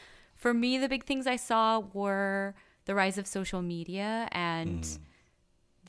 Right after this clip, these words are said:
Speaker 1: the increased power of the fandom that happened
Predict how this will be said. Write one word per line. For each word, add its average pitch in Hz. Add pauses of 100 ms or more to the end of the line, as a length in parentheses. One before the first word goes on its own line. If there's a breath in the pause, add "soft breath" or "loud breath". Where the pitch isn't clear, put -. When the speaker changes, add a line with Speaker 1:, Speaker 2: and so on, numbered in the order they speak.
Speaker 1:
the 185
increased 196
power 175
of 170
the 165
fandom 180
that -
happened 247